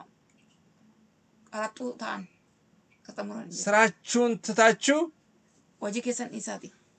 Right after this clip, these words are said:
Speaker 2: የመጀመሪያ ስራችሁን ትታችሁ አለ
Speaker 1: Hojii keessan jalqabaa dhiisaati.
Speaker 2: «እኔን ተከተሉኝ» አላቸው።
Speaker 1: Anaan hordofa, na duukaa bu'aa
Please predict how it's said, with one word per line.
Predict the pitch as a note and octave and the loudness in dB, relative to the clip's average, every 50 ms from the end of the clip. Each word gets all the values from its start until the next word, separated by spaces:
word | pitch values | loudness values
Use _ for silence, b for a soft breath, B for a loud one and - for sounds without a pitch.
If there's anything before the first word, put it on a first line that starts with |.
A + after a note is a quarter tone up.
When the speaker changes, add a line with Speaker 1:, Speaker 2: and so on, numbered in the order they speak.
| _ _ _ _ - | _ _ _ _ -6
Speaker 2:
የመጀመሪያ | C3+ C3+ D#3+ F3+ G#3 A3 A3+ A#3+ A3+ A3+ A#3 A#3+ A#3 | 0 2 2 4 4 8 8 8 8 10 10 8 8
ስራችሁን | A3 - A#3 A3+ G#3+ - A#3 A3+ | 8 8 6 6 6 6 2 2
ትታችሁ | G#3 G#3+ - A3+ A3+ - - A#3+ | 2 8 8 10 10 10 12 12
አለ | A#3+ A#3+ B3+ C#4+ F4+ E4 - _ _ _ _ _ - | 12 12 12 12 10 8 -2 _ _ _ _ _ -12
Speaker 1:
Hojii | G3 G3+ G3+ A#3 | -10 -8 -8 -6
keessan | B3 A#3+ A#3 A3+ G3+ | -6 -8 -8 -8 -6
jalqabaa | G#3 G3 G3 G3 F#3+ G3+ A3+ | -6 -6 -6 -6 -8 -8 -8
dhiisaati. | A#3+ A#3 - A#3 A#3 A3+ C4+ D#4+ E4 - _ _ _ _ _ _ _ _ _ _ _ - | -8 -8 -8 -8 -10 -8 -10 -12 -12 -12 _ _ _ _ _ _ _ _ _ _ _ 4
Speaker 2:
«እኔን | F#3+ A3 A#3+ C4 C#4 C#4+ C#4 B3+ | 8 10 12 12 12 12 12 10
ተከተሉኝ» | - B3 A#3+ A#3 A#3+ A#3 A#3+ A3+ A3 G3+ F#3+ F3+ | 6 6 8 8 8 10 10 8 8 8 6 8
አላቸው። | E3+ D#3+ D3+ D3 C#3 - A#3+ | 8 10 10 10 8 8 4
Speaker 1:
Anaan | A#3 A#3 B3 B3+ B3 | -2 -2 0 -2 -2
hordofa, | B3+ B3 A#3+ G#3+ B3+ B3+ B3 - C#4 - | -4 -4 -6 -4 -6 -6 -4 -4 -8 -8
na | - G#3 | -6 -6
duukaa | G3+ G#3 G#3+ - - A3+ A3+ | -8 -8 -8 -6 -4 -4 -4
bu'aa | A3 - A3+ - - | -4 -4 -8 -8 -8